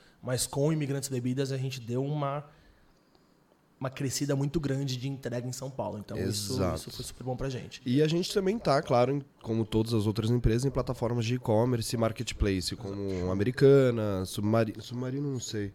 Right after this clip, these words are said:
Speaker 1: É.
Speaker 2: Mas Mercado Livre a gente tá, a gente tá no Magazine
Speaker 1: Shopee.
Speaker 2: Luiza, Shopee.
Speaker 1: Ó.
Speaker 2: Só que é legal tá, porque ele tem uma, porra, capilaridade bem maior até, porque
Speaker 1: Aham.
Speaker 2: entrega Brasil todo, até fora do Brasil, se a pessoa pedir.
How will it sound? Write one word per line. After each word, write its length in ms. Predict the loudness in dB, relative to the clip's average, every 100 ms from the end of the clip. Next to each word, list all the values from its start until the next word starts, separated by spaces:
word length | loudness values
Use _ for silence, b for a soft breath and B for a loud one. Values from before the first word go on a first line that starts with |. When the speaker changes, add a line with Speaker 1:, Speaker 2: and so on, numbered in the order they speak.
| B
Speaker 1:
É. 220 | -14 -12 B B
Speaker 2:
Mas 180 | 0 2
Mercado 400 | 2 2 2 4
Livre 400 | 4 6 4 2
a 40 |
gente 300 | 0 -2 -4
tá, 400 | 0 2 4 4
a 60 | 4
gente 180 | 2 0
tá 120 | 0
no 60 | 0
Magazine 480 | 2 4 2 2 2
Speaker 1:
Shopee. 340 | 4 4 6
Speaker 2:
Luiza, 400 | 6 6 6 4
Shopee. 680 | 2 2 2 6 6 8 4 B B
Speaker 1:
Ó. 120 | -10 -10 B
Speaker 2:
Só 300 | 0 4 4
que 160 | 6
é 200 | 6 8
legal 360 | 8 8 6 6
tá, 300 | 6 8 8
porque 300 | 8 6 6
ele 80 | 0
tem 120 | 0
uma, 120 | -4 -6 -20 -14 -6
porra, 260 | -4 -6
capilaridade 720 | -8 -6 -4 -4 0 0 2
bem 360 | 2 2 2 2
maior 320 | 4 4 2
até, 200 | 2 2
porque 160 | 2 2
Speaker 1:
Aham. 60 |
Speaker 2:
entrega 260 | 2 2 2
Brasil 340 | 2 2 0
todo, 280 | 0 2 4
até 160 | 4 0
fora 200 | 0 0
do 80 | 4
Brasil, 420 | 4 4 4 2
se 100 | 2
a 40 |
pessoa 300 | -2 0 0
pedir. 440 | -2 -4 -4 -2